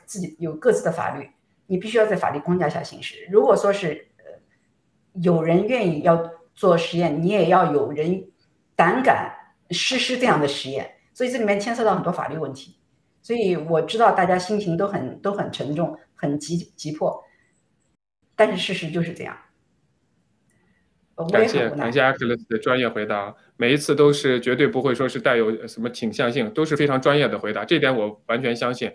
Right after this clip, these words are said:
Speaker 2: 但是我也完全相信青蒿素的作用是被抑制的，因为我们知道所有的临床试验是要花大量的这个金钱、大量的人力和时间去投入的。如果没有这些药厂，如果没有这些，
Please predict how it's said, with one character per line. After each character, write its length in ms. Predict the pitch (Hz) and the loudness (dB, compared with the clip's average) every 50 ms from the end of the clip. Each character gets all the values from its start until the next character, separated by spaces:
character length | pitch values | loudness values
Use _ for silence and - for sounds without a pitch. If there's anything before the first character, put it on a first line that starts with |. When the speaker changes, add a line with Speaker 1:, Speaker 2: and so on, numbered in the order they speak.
| _ _ _ _ _ | _ _ _ _ _
Speaker 2:
但 120 | - 175 175 | 0 0 2
是 100 | 170 180 | 2 4
我 160 | 151 151 170 | 4 6 6
也 100 | 180 156 | 6 4
完 180 | 135 127 143 170 | 4 2 2 0
全 160 | 170 151 143 | 0 -2 -2
相 240 | 143 151 147 147 151 | 0 0 0 0 0
信 380 | 147 - 143 120 113 110 - - _ _ _ _ _ | -2 -2 -2 -2 -2 -4 -6 -12 _ _ _ _ _
青 240 | - - 160 160 160 | -10 -6 -4 -4 -4
蒿 300 | 156 - 156 151 151 151 | -2 0 2 2 2 2
素 300 | 151 - - 165 135 120 | 0 -2 -2 -2 -2 0
的 140 | 113 120 107 | 0 0 -2
作 200 | 107 - 143 123 | 0 0 0 0
用 140 | 123 117 110 | 0 0 -4
是 160 | 107 - 139 | -6 -6 -6
被 160 | 117 127 117 117 | -4 -2 -2 -2
抑 160 | 135 139 120 | -2 -2 -4
制 160 | 113 117 104 | -4 -4 -6
的， 100 | 90 87 | -6 -6
因 140 | 104 135 147 | -4 -2 0
为 60 | 147 147 | 2 2
我 120 | 131 110 | 2 0
们 80 | 117 120 | 0 -2
知 140 | 117 147 139 | 0 0 0
道 100 | 135 117 | 0 0
所 160 | 113 - 156 | 0 0 2
有 80 | 151 | 2
的 100 | 113 131 | 2 0
临 180 | 127 120 131 147 | 0 -2 -2 -4
床 260 | 143 - - 117 120 | -4 -6 -4 -4 -4
试 180 | - - - 135 | -6 -6 -4 -2
验 140 | 135 113 113 | -2 -2 -2
是 140 | - 143 | -2 -2
要 100 | 127 113 | -2 -2
花 220 | 110 - 127 123 120 - - | -2 -4 -4 -6 -6 -4 -4
大 220 | 143 139 127 120 | -2 -2 0 0
量 260 | 117 127 117 110 107 | 0 0 0 -2 -2
的 220 | 104 101 98 98 95 | -6 -6 -8 -8 -8
这 160 | - 113 101 | -8 -8 -8
个 220 | 104 101 98 98 98 | -6 -6 -8 -8 -8
金 220 | - - 127 127 | -8 -6 -6 -6
钱、 300 | 120 - 117 98 104 113 117 | -6 -6 -8 -8 -8 -6 -4
大 160 | - 131 127 123 | -2 -2 0 0
量 160 | 131 120 110 | 0 0 0
的 100 | 110 107 | -2 -4
人 220 | 107 104 98 120 | -4 -4 -4 -4
力 240 | 127 120 107 95 _ _ _ _ | -4 -4 -4 -6 _ _ _ _
和 160 | _ - 113 | _ -6 -6
时 160 | 110 - 127 120 | -6 -4 -4 -2
间 180 | 131 123 123 | -2 -2 -2
去 140 | - 123 110 | -2 -6 -8
投 220 | - - 90 95 | -8 -8 -8 -6
入 160 | 120 123 107 98 | -4 -4 -4 -6
的。 140 | 95 - _ _ _ _ _ | -8 -10 _ _ _ _ _
如 140 | - 135 147 | -4 -2 0
果 140 | 147 135 117 | 2 2 2
没 100 | 123 143 | 4 4
有 140 | 139 120 117 | 4 4 2
这 80 | 131 | 2
些 140 | 117 143 143 | 0 0 2
药 180 | 147 160 127 117 | 2 4 2 2
厂， 240 | - 113 101 104 | 0 -4 -6 -4
如 100 | 107 120 | -4 -2
果 140 | 120 120 113 | -2 0 0
没 80 | 110 117 | 0 0
有 160 | 131 117 107 | 0 0 0
这 100 | 107 123 | -2 -4
些， 320 | 113 123 120 120 120 120 | -4 0 0 2 2 0